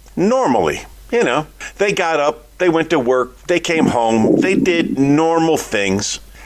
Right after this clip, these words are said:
and the world didn't seem scary at all. They weren't worried about a bunch of stuff that they don't know nothing about. They didn't have any of these issues.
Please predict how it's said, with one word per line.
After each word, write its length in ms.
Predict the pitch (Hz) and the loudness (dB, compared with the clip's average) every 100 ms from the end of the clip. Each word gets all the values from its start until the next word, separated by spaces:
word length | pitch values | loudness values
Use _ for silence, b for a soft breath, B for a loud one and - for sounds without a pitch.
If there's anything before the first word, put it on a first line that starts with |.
| - | -4
and 140 | 185 | 0
the 80 | 202 | 0
world 440 | 180 214 240 226 165 | 2 2 2 0 0
didn't 300 | 202 208 196 | 0 0 0
seem 320 | - 185 185 | -2 -2 -2
scary 600 | - - 147 165 160 160 | -2 -6 -2 0 0 0
at 80 | 151 | 0
all. 480 | 135 135 135 131 120 - b - | 0 2 2 0 -4 -14 b -2
They 100 | 175 | 0
weren't 300 | 220 226 160 | 2 0 0
worried 460 | 165 180 185 180 | 2 2 2 0
about 260 | 175 160 156 | 0 0 0
a 20 | |
bunch 320 | 117 156 160 | 0 0 0
of 60 | 160 | -4
stuff 360 | - 160 160 151 | -2 0 0 -2
that 60 | 139 | -4
they 120 | 143 | -4
don't 300 | 127 147 143 | -2 -2 0
know 160 | 147 147 | 0 2
nothing 380 | 139 147 151 | 0 -2 -2
about. 580 | 143 120 123 127 131 127 | -2 -2 -2 0 0 0
They 60 | 160 | 0
didn't 140 | 226 220 | -2 -2
have 180 | 226 | -2
any 200 | 226 226 | -2 -2
of 80 | 214 | -2
these 200 | 196 170 165 | -4 -6 -6
issues. 580 | 214 - - - - | -6 -6 -8 -8 -10